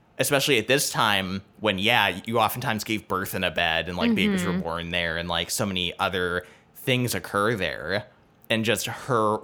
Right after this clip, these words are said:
Speaker 1: Grace's more knowing understanding of this versus Doctor Jordan, who she's talking to.
Speaker 2: Yeah, and this comes up a lot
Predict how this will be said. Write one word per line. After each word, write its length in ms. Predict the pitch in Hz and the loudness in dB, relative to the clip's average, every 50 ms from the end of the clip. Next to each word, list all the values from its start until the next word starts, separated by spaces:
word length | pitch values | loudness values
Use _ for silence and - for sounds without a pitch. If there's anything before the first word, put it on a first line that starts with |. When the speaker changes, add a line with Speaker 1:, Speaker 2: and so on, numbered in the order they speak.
| 104 - - _ _ _ - _ _ _ _ _ _ _ _ _ _ - | -6 -14 -16 _ _ _ -20 _ _ _ _ _ _ _ _ _ _ -8
Speaker 1:
Grace's 500 | - 123 139 156 165 160 - 170 147 123 | 0 4 4 6 6 4 4 2 0 0
more 300 | 131 123 120 120 123 123 | 0 0 2 2 0 0
knowing 500 | 110 101 101 98 98 104 107 107 110 107 | 0 0 2 2 2 4 4 2 2 2
understanding 760 | 107 110 107 101 101 92 - - - 82 85 92 101 110 113 | 0 -2 0 -2 -2 -2 -2 -2 -2 -4 -4 -2 -2 -2 -2
of 100 | 113 110 | -2 0
this 220 | 120 123 120 - | 0 0 0 0
versus 500 | - - 104 98 90 - 101 92 87 - - _ _ - | -4 -4 -4 -4 -4 -4 -6 -6 -6 -8 -10 _ _ 0
Doctor 320 | - 95 98 - - 98 90 | 2 2 2 2 -2 -8 -6
Jordan, 440 | 87 - 80 85 95 95 98 95 | -6 -4 -4 -4 -4 -4 -4 -4
who 120 | 95 107 95 | -2 -2 -2
she's 240 | - - 85 - - | -2 -2 -4 -4 -4
talking 420 | - - - - - 104 110 110 | -2 -2 -2 -2 -2 -4 -2 -2
to. 460 | - - 117 117 113 117 131 135 135 - | 0 0 0 0 0 0 0 0 0 0
Speaker 2:
Yeah, 300 | 254 247 277 294 285 269 | 0 2 2 4 4 4
and 100 | 262 277 | 2 2
this 100 | 330 - | 2 0
comes 260 | - - 381 392 381 | -2 0 0 0 0
up 120 | 359 269 240 | 2 2 2
a 40 | |
lot 440 | 208 196 190 185 185 180 170 156 - | 2 4 4 6 6 6 4 2 0